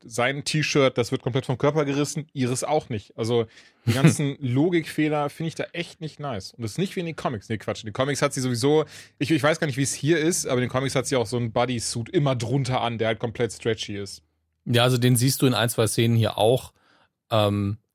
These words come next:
Speaker 2: aber ich glaub, sie hat auch noch irgendwie, entweder werden sie das weg erklären mit extra dehnbarem Material für
Speaker 1: Ja,
Speaker 2: ihre
Speaker 1: ja.
Speaker 2: Outfits, oder sie hat einfach extra Klamotten für, wenn sie als She-Hulk rausgeht.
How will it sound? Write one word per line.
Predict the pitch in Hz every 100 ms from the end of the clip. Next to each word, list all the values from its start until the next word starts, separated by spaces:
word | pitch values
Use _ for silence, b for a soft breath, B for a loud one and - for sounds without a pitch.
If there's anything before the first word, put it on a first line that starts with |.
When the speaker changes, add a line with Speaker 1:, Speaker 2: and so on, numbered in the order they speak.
| _
Speaker 2:
aber | 113 117
ich | 113
glaub, | - 117
sie | 120
hat | 127 123
auch | 110
noch | 113 107
irgendwie, | 120 113 117 - -
entweder | 117 110 104 98 95 101
werden | 95
sie | 95
das | 95 87
weg | 101
erklären | 101 98 107 92
mit | 95 90 - - - -
extra | 104 - - 98
dehnbarem | 92 98 101 92
Material | 92 92 - 90 90 101
für | 101 -
Speaker 1:
Ja, | 107
Speaker 2:
ihre |
Speaker 1:
ja. | 98
Speaker 2:
Outfits, | 85 104 - 98 -
oder | - 104 101
sie | 98
hat | 92
einfach | 92 95 98 - - _ _ _ -
extra | 107 - - 98
Klamotten | - 104 98 95 101
für, | -
wenn | 101 98
sie | 98
als | 80
She-Hulk | - 104 95 90 -
rausgeht. | 87 98 - 104